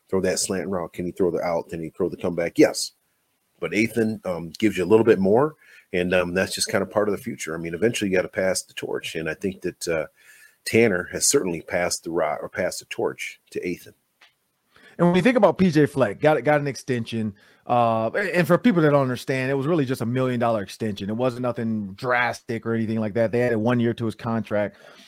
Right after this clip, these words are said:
Speaker 2: Uh, we asked P J this on the P J Fleck show. He said for him, it's just like, it's what happens nowadays. You just keep keeping a coach around and hope that that's the coach that's gonna be long-term. It, it adds value to the recruiting. It adds value to the relationship of the program.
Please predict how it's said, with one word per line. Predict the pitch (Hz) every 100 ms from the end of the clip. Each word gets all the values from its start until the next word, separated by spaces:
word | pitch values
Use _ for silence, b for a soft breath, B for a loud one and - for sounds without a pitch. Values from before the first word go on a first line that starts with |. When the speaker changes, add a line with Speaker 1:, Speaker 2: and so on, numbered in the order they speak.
| B 131
Speaker 2:
Uh, | 120 127
we | 170
asked | 170 -
P | 180
J | 160
this | 156 151
on | 143
the |
P | 127 156
J | 143
Fleck | - 143 -
show. | 156 151 151 B B
He | - 180 185
said | 175 151 147
for | 139
him, | 127 160 165 165 156 b _
it's | 147 123
just | 156 147
like, | 151 113
it's | 135 123
what | 143 123
happens | 139 127 110
nowadays. | 101 98 95 101 95 92
You | 123
just | 131 -
keep | 165 156
keeping | 165 147 135
a |
coach | 143 139
around | 127 120 131 131 123
and | 110
hope | 131 127
that | 110
that's | 123 120
the | 120
coach | 131 127 123
that's | 113
gonna | 120
be | 117
long-term. | 120 117 113 135 131
It, | 120 104 b b
it | 117 101
adds | 139 135 131 120 110
value | 127 131 131 127
to | 113
the | 107
recruiting. | 101 - 185 170 156
It | 131
adds | 131 123 104
value | 131 131 131 123 123 120 b b -
to | 120
the |
relationship | 98 117 160 - 151 - 151 -
of |
the | 104
program. | - 180 170 147 160 156 156